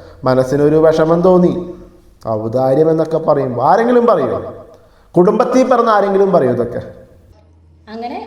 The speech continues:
Speaker 2: കുറച്ച് നേരത്തെ കുറെ, അവിടുത്തെ കുറേ കാര്യങ്ങൾ ഒക്കെ പറഞ്ഞതിന് ശേഷം പിന്നെ, ആ, ആ, പിന്നെ food and accommodation അതിൻ്റെ കാര്യമൊക്കെ പറഞ്ഞിട്ടുണ്ടായിരുന്നുള്ളൂ. എല്ലാം ഫ്രീ ആണ്, ഫുഡ് ഫ്രീ, അക്കോമഡേഷൻ ഫ്രീ, അങ്ങനെയൊക്കെയാണ് പറഞ്ഞിട്ടുണ്ടായിരുന്നത്. പക്ഷേ അവിടെ ചെന്നപ്പോഴാണ് പറയുന്നത് അക്കോമഡേഷൻ മാത്രമാണ് ഫ്രീ,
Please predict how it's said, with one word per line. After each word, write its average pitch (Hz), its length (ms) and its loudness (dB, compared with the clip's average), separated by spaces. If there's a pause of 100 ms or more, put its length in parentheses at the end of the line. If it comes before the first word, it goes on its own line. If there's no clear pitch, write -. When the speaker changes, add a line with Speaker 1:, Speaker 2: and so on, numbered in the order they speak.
(120)
Speaker 2:
കുറച്ച് 330 280 -12
നേരത്തെ 320 360 -10
കുറെ, 294 200 -8
അവിടുത്തെ 269 340 -12
കുറേ 254 160 -10 (100)
കാര്യങ്ങൾ 240 380 -8 (180)
ഒക്കെ 226 340 -14
പറഞ്ഞതിന് 226 380 -12 (120)
ശേഷം 226 360 -14
പിന്നെ, 240 260 -14 (840)
ആ, - 20 -16 (180)
ആ, - 20 -12 (180)
പിന്നെ 262 240 -12
food 277 240 -12
and 294 140 -10
accommodation 240 580 -12
അതിൻ്റെ 233 220 -10
കാര്യമൊക്കെ 220 300 -10
പറഞ്ഞിട്ടുണ്ടായിരുന്നുള്ളൂ. 185 500 -18 (100)
എല്ലാം 262 300 -12
ഫ്രീ 277 100 -14 (100)
ആണ്, 190 160 -16
ഫുഡ് 214 240 -12
ഫ്രീ, 220 100 -10 (100)
അക്കോമഡേഷൻ 214 520 -14
ഫ്രീ, 226 120 -16 (320)
അങ്ങനെയൊക്കെയാണ് 294 460 -10
പറഞ്ഞിട്ടുണ്ടായിരുന്നത്. 190 720 -14 (180)
പക്ഷേ 214 340 -14 (400)
അവിടെ 233 280 -10
ചെന്നപ്പോഴാണ് 254 640 -12
പറയുന്നത് 202 320 -14 (140)
അക്കോമഡേഷൻ 339 560 -10 (140)
മാത്രമാണ് 254 480 -10 (100)
ഫ്രീ, 214 140 -14